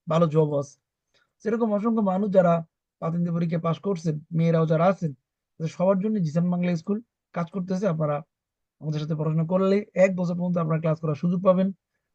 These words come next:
আনলিমিটেড সার্ভিস পাবেন। এবং recently একটা ব্যাচ আমাদের চালু হয়েছে, তার ভর্তির মেয়াদ শেষ হয়েছে গতকালকে। So, যারা নতুন ভর্তি হতে আগ্রহী তাদের জন্য আগামী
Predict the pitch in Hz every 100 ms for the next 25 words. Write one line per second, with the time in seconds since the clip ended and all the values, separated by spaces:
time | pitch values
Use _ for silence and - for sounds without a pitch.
0 | _ - 165 170 160 147 165 175 175 190
1 | 185 202 - _ _ _ _ 160 156 160
2 | 165 190 190 185 160 165 170 180 156 156
3 | 151 175 180 170 208 - _ 165 160 143
4 | 151 170 165 160 156 147 147 147 156 156
5 | 147 143 - _ _ _ _ - 143 147
6 | 160 165 180 220 208 190 190 185 175 170
7 | 175 202 208 165 165 165 165 160 - 165
8 | 170 165 156